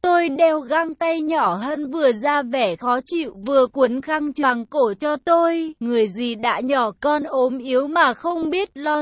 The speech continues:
sức khỏe, lớn rồi mà không tự chăm sóc mình gì hết. Để lạnh về bệnh rồi ai chăm sóc hả? Trời đất ai mượn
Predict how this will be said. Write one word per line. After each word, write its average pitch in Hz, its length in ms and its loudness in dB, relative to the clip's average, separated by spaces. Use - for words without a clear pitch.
sức 370 140 -8
khỏe, 185 580 -4
lớn 233 380 -2
rồi 254 440 2
mà 240 360 -2
không 320 300 -6
tự 269 340 -8
chăm 320 260 -2
sóc 359 260 -6
mình 277 300 0
gì 208 280 -2
hết. 294 340 0
Để 285 180 6
lạnh 240 420 -6
về 240 220 0
bệnh 214 280 -4
rồi 247 380 2
ai 330 320 0
chăm 330 320 -4
sóc 381 260 -6
hả? 196 500 -2
Trời 285 280 4
đất 294 220 0
ai 330 300 2
mượn 330 260 -2